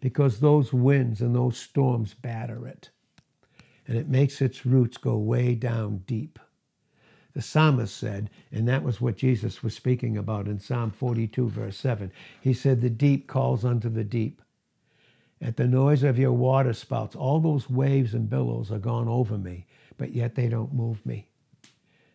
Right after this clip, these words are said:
Because of the, the roots of faith, the roots in who our character is in Christ goes way down deep. And they become a source.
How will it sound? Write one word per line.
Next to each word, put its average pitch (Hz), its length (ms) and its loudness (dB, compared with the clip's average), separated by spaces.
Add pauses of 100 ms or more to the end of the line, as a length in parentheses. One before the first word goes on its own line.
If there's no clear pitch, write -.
(100)
Because 123 340 -2
of 107 60 -2
the, 107 140 -4 (100)
the 127 120 4
roots 139 360 6
of 127 140 2
faith, 117 520 -2 (380)
the 123 140 2
roots 135 320 4
in 127 100 4
who 139 220 4
our 135 140 2
character 135 600 0
is 127 140 2
in 127 100 0
Christ 120 380 -2 (160)
goes 123 260 0
way 131 240 4
down 123 400 2
deep. 120 380 -4 (1120)
And 113 120 -4
they 110 80 -2
become 131 360 4
a 120 40 2
source. 143 680 0